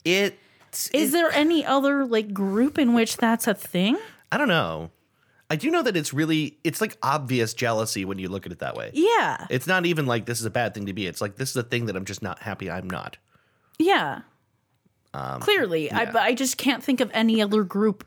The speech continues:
Speaker 2: that is like that.
Speaker 1: I don't think so. I like, like, the, like, well, maybe covertly.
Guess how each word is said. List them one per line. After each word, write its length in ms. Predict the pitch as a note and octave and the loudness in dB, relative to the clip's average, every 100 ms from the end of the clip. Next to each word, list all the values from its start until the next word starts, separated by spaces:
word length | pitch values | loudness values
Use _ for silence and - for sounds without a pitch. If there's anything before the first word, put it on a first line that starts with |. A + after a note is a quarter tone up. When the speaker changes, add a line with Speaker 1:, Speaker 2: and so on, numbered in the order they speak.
| _ G3 | _ -4
Speaker 2:
that 640 | F3+ E3+ G3 F#3 D#3+ - _ _ _ _ _ _ _ | -4 0 0 2 0 -6 _ _ _ _ _ _ _
is 200 | A3 F#3+ | 2 2
like 220 | F#3 F#3 F3 | 2 2 0
that. 300 | B2+ - _ | -4 -8 _
Speaker 1:
I 80 | B2 | 0
don't 140 | C3+ | 0
think 140 | B2+ C#3 | 0 -2
so. 240 | G#2+ A2 - _ _ _ _ _ _ _ _ _ | -2 -2 -8 _ _ _ _ _ _ _ _ _
I 80 | A#2 | 0
like, 160 | A#2 A2 | 0 0
like, 220 | B2 A2 | -2 0
the, 180 | B2 A2 | -2 -2
like, 200 | - - - | -6 -8 -2
well, 420 | D#3 E3 D#3 - - _ _ _ - | 0 2 0 -4 -20 _ _ _ -8
maybe 260 | C#3+ C#3 A#2 | -2 0 0
covertly. 760 | C3 A#2+ F#2+ G2+ - D#2+ F2 | 0 0 0 -4 -4 -8 -8